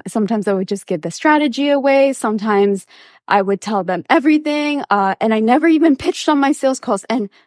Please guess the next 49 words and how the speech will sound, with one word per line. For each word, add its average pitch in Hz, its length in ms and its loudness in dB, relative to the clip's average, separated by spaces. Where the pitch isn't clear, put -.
from 247 180 2
those 285 180 0
five 247 260 0
sales 208 280 -4
calls 233 220 -6
a 247 60 -6
week, 254 280 -6
that's 208 240 2
how 196 220 0
I 196 160 0
ended 185 340 -4
up - 100 -8
making 160 360 -8
this, - 200 -16
the, 175 320 -4
the, 170 160 -6
my 170 160 -6
investment 170 480 -8
back. 185 240 -4
I 202 60 2
actually 220 280 0
made 233 160 -2
triple 196 340 -2
my 175 120 -4
investment 170 500 -6
back 175 200 -8
'cause 202 140 -10
I 196 100 -4
believe 196 340 -6
I 196 80 -2
paid 185 400 -6
around 208 380 4
five 190 220 0
to 208 80 -10
six - 280 -12
K 196 400 -4
in 185 100 -2
my 180 140 -4
first - 300 -10
business 113 320 -10
coach. - 340 -14
Okay. 175 320 -4
And 233 220 0
then 277 160 2
number 226 320 -2
three, 262 540 -4
the 254 180 0
next 262 440 0
part 208 460 0